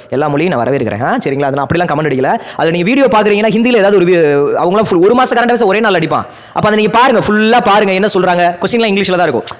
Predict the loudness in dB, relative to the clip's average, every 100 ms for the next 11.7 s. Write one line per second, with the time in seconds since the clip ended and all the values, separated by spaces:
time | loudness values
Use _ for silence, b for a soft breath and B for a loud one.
0 | B -2 2 2 2 0 0 0 0 2
1 | 2 2 0 2 0 0 0 0 0 0
2 | -2 -6 -10 -14 -4 -2 0 0 0 0
3 | 0 0 -2 -4 -12 -20 B -20 _ _
4 | _ _ _ -2 0 0 0 0 0 0
5 | 0 0 0 2 2 2 2 2 0 0
6 | 0 0 2 0 0 0 2 2 2 2
7 | 0 0 0 0 0 0 0 0 2 2
8 | 2 2 0 0 0 0 0 -2 -2 0
9 | 0 0 -2 -2 0 -2 -2 -2 -2 0
10 | 0 0 -2 0 0 -2 -2 0 0 0
11 | 0 0 -2 -2 -2 -2 -4